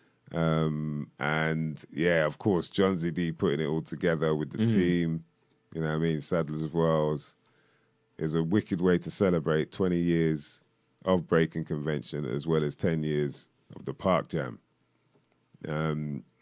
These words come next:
Speaker 1: you know, and it, that, you know, the amazing thing was that, you know, obviously there was no trouble. It's like you would expect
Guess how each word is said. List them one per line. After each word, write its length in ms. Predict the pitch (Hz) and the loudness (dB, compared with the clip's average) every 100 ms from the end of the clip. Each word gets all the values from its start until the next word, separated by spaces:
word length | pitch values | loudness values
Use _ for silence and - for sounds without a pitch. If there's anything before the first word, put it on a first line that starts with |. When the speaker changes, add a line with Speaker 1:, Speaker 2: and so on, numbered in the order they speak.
| - | -2
Speaker 1:
you 120 | 85 | 0
know, 320 | 80 76 76 - - - - | 2 2 0 -4 -14 -20 -12
and 440 | 62 78 80 80 76 | -6 -4 -4 -4 -6
it, 560 | - 62 57 67 60 | -6 -6 -6 -10 -6
that, 320 | 71 80 65 - - | 0 0 0 -6 -12
you 140 | - 95 | -4 0
know, 140 | 90 | 0
the 120 | 85 87 | 0 2
amazing 420 | 110 113 95 92 | 4 4 4 -2
thing 240 | - 87 | 0 0
was 180 | 80 78 | 0 -2
that, 260 | 76 73 - _ _ _ _ _ _ _ | -2 -2 -4 _ _ _ _ _ _ _
you 220 | - 80 78 | -6 -2 -2
know, 200 | 71 69 _ _ - | -2 -6 _ _ -6
obviously 340 | 80 78 - 76 | -6 -4 -4 -2
there 160 | 76 | 0
was 120 | 78 80 | -2 -2
no 180 | 85 | -2
trouble. 540 | 80 - 80 71 62 - _ _ _ _ _ _ _ - | -2 -2 -2 -2 -8 -14 _ _ _ _ _ _ _ -14
It's 100 | 78 | -6
like 200 | 80 67 | -4 -2
you 120 | 78 | -2
would 100 | 80 | -4
expect 540 | 71 - 95 - - | -4 -2 -2 -2 -8